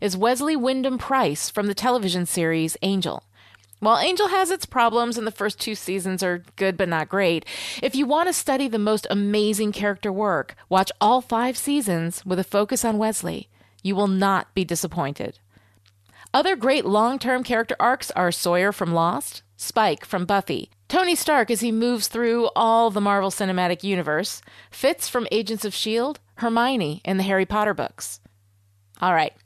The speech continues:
so that's a character arc, slow and earned. A character break is the exact opposite. It's immediate, unearned, out of nowhere, and often temporary.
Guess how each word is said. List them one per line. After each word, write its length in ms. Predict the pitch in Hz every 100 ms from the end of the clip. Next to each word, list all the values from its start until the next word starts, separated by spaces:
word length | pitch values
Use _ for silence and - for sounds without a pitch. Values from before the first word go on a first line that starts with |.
| - -
so 180 | - 202
that's 300 | 185 226 -
a 40 | -
character 400 | 254 240 269 -
arc, 360 | 170 139 - _ -
slow 680 | - 190 185 185 196 262 - _ -
and 180 | 220 214 -
earned. 480 | 185 160 127 - - _ _ _ _ _ - - -
A 80 | -
character 340 | 254 233 240
break 440 | 180 226 330 359 -
is 140 | 262
the 120 | 214 233
exact 440 | 196 190 262 -
opposite. 500 | 196 196 - 120 - -
It's 160 | 180
immediate, 560 | 185 196 220 254 339 _ -
unearned, 520 | 233 - 185 175 185 -
out 160 | 220 254
of 80 |
nowhere, 500 | 214 196 165 165 185 -
and 120 | - 208
often 440 | 254 302 339 339
temporary. 680 | - 285 220 160 131 -